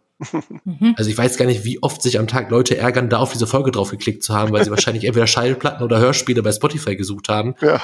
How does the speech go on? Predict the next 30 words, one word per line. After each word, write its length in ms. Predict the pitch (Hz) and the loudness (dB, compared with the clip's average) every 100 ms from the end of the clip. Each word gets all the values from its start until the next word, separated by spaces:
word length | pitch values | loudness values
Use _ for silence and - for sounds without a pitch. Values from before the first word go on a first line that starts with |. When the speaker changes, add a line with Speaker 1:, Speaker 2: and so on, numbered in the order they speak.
| 233 | 2
Speaker 2:
und 60 | |
nicht 180 | 139 226 | 2 2
mit 100 | - | 2
diesem, 180 | 226 120 233 - | 2 2 0 -4
Speaker 1:
<laughs> 180 | - - | -8 0
Speaker 2:
und 120 | 120 | 4
nicht 180 | 151 151 | 4 4
mit 100 | 127 | 2
diesem 180 | 117 | 0
Podcast 460 | 110 180 - 104 - | 2 -2 0 -2 0
gerechnet 420 | 110 101 101 98 | 0 0 -2 -4
haben, 180 | 101 92 | -4 -2
ne? 100 | 117 | 0
Also 140 | 117 110 | 2 2
da 160 | 127 | 2
so 80 | 139 | 2
ein 60 | 123 | 0
bisschen 280 | 151 135 | 2 0
Clickbaiting 640 | 135 - 156 139 139 143 131 | 0 -4 0 2 2 0 0
ist, 160 | 123 | 0
glaub 160 | 123 117 | 2 0
ich, 80 | 113 | -2
wirklich 180 | - - | -6 -8
eine 60 | 98 | -6
Chance. 420 | - 113 160 - _ - - | -2 0 -2 -4 _ -16 -12
Speaker 3:
Mhm. 180 | 120 117 | -6 0
Speaker 2:
Oder 140 | 131 | 0
auch 100 | 131 | 2
wirklich 220 | 135 139 | 0 -2
diese 260 | 117 117 - | -2 0 0